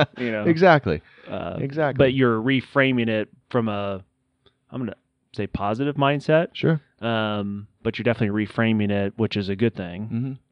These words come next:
Speaker 2: you know?
Speaker 1: Absolutely. Yeah. M-, s-, s-, on a similar line with, with the attitude and the mindset, I think something that i-, is learned for sure is what i-,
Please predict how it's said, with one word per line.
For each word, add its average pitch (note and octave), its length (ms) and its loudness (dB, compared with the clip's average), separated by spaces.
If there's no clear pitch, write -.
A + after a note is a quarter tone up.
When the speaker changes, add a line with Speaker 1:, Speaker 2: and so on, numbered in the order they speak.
Speaker 2:
you G#2 80 -8
know? F#2 240 -12
Speaker 1:
Absolutely. A#2+ 520 2
Yeah. A2+ 260 6
M-, D3+ 100 -8
s-, - 120 -20
s-, - 280 -6
on B2+ 180 8
a A#2 40 8
similar B2+ 440 8
line G#2 320 6
with, F#2+ 300 4
with F#2+ 140 -2
the G2+ 120 0
attitude G2 380 2
and F2+ 80 2
the F2+ 60 2
mindset, F#2 400 2
I F2+ 80 4
think F#2+ 240 0
something G2+ 400 2
that F2 200 4
i-, - 20 -20
is F#2 360 -2
learned F#2 600 4
for - 240 -8
sure F2+ 800 4
is F#2+ 400 2
what F2+ 320 2
i-, E2 120 -2